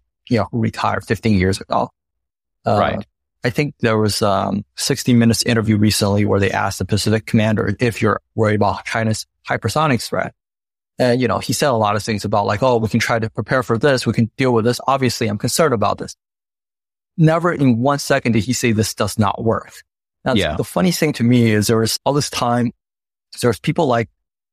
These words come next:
Speaker 1: Blake Hersinger. I don't even know what his background was before this. He came out with a book saying, "Oh, this Chinese anti-ship ballistic missile doesn't work." And then he suddenly became a expert on this Chinese military technology for some reason. And it's baffling to a lot of us watch,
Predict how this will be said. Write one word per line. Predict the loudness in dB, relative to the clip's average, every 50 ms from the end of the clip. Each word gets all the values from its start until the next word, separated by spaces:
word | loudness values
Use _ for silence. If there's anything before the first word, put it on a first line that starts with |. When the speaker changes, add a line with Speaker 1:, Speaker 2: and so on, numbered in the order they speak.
| _ _ _
Speaker 1:
Blake | 0 0 0 0 -2
Hersinger. | -2 -2 -2 0 2 2 2 2 4 2 2 2 0 -2 -2
I | -2
don't | -2 0
even | 0 -2 -2 0
know | 0 2
what | 2 2 2
his | 2 0 0
background | -2 -2 -2 -2 -2 -2 -2 0 2
was | 0 0 0
before | 0 -4 -2 0 0 2
this. | 2 0 -2
He | -4
came | -6 -2 0 2 2
out | 2 2 2
with | 0
a | -2
book | -2 -2 -2 -2 -2 -2
saying, | -4 -2 -4 -4 -6 _ _ _
"Oh, | -2 0 0 2
this | 2 0 0 0
Chinese | 0 0 0 0 0 0
anti-ship | 0 0 0 0 0 0 0 -2 0
ballistic | 0 0 0 0 -4 -4 -4
missile | -2 -2 -2 -4 -6 -4
doesn't | -4 -2 0 2 2 2 2
work." | 2 0 0 -2 -2 0
And | 2 4 4
then | 4 2 0 -4 -12 -20 _
he | -2 -2
suddenly | -2 0 0 0 0 0
became | 0 0 -4 -2 -2 0 2 4 4
a | 4 2 0 -4 -8 _ _ _ _ _ -4
expert | -2 -2 -4 -2 0 0 0 2 2
on | 2 2 2
this | 2 0 0 -4 -8 -8 _ _ _ _ _ _ _ _ _ _ _ _ _ _
Chinese | -6 -4 -2 -2 -2 -2 0
military | 2 2 2 2 2 0 -2
technology | -2 -2 -4 -2 -2 0 0 0 0 0 -2
for | -2 -2 -4
some | -2 0 2 4 4
reason. | 4 4 4 2 0 -4 -4 -8 -14 _ _ -4
And | -2 -2
it's | -2 -4
baffling | -4 _ -4 -4 -4 -6 -4 -6 -6 -2
to | 0 0
a | 2
lot | 2 2 0 0
of | 0
us | 0 -2 -2 -2 -2
watch, | -2 -2 0 -2 -4 -6 -6